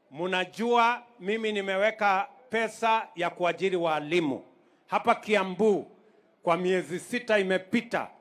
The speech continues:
tumeajiri walimu elfu moja na mia sita Kiambu County. Na Kenya mzima tumeajiri walimu elfu hamsini na tano kwa sababu tunataka kila mtoto wa Kenya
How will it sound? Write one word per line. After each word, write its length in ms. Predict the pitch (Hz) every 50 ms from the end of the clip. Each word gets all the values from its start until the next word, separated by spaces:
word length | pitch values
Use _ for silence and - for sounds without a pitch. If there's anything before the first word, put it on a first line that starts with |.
| _ _ _ _ _ _ -
tumeajiri 680 | - 180 185 185 180 185 190 185 - - 214 226 220 220
walimu 800 | 202 196 190 185 185 180 185 214 220 220 220 220 214 220 220 - -
elfu 360 | - 196 190 175 - - 190
moja 580 | 180 175 190 220 240 226 - 226 240 247 240 214 - 175
na 140 | 175 175
mia 260 | 170 170 170 170 170 160
sita 360 | - - 208 202 - 196 185
Kiambu 420 | - - 170 151 156 156 180 175
County. 520 | - - - 175 160 156 139 - - 101 - _ _ _ _ _ _ _ _ -
Na 120 | 180 185
Kenya 320 | 185 - 214 226 220 214 208
mzima 640 | 196 185 156 135 175 254 254 254 254 247 247 247 - - - _ _ _
tumeajiri 720 | - 202 196 190 190 196 196 190 190 139 160 226 233 220 220
walimu 840 | 202 190 185 180 185 185 185 185 214 247 247 240 240 247 247 247 240 - -
elfu 300 | - 220 220 202 202 208
hamsini 440 | 208 190 175 160 - - 214 202 196
na 160 | 190 180 175
tano 480 | 160 - - 240 247 254 254 262 262 254 - - - - - _ -
kwa 100 | 180 180
sababu 380 | 180 185 175 202 214 185 202
tunataka 520 | 196 - 190 190 180 185 208 208 208 190 175
kila 380 | - - - 269 254 254 240
mtoto 460 | 220 214 214 214 240 226 233 226 226 208
wa 140 | 196 180
Kenya 420 | - - 220 214 202 190 170 135